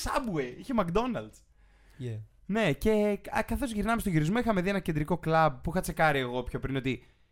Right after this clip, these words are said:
Speaker 1: είχε πάει κάποιος εκεί πέρα. Κάποιος πρέπει να έχει πάει F Y, δεν θυμάμαι ποιος είχε πάει. Είχε πάει
Speaker 2: Ο-,
Speaker 1: τρανός.
Speaker 2: να, να σου πω τι είχε γίνει, bro. <laughs> Δεν είχε, είχαμε μπει στα, με τον πήγαμε Κρήτη,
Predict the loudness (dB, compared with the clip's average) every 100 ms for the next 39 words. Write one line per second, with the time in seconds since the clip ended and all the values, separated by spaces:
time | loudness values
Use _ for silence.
0 | _ -6 -2 0 4 4 4 2 0 -2
1 | -6 -4 2 4 6 2 -2 -2 -2 0
2 | -4 -4 -2 0 0 2 2 2 2 0
3 | -2 -2 -2 -2 -2 -4 -8 -4 -2 0
4 | -2 -2 -2 0 2 2 0 -2 -2 -2
5 | -2 0 -2 -2 -4 -4 -4 -4 -2 0
6 | 4 4 4 4 2 -2 -8 -14 -2 2
7 | 4 4 4 4 2 2 2 4 4 2
8 | 0 -8 -4 0 2 2 2 4 2 2
9 | 2 2 2 0 -2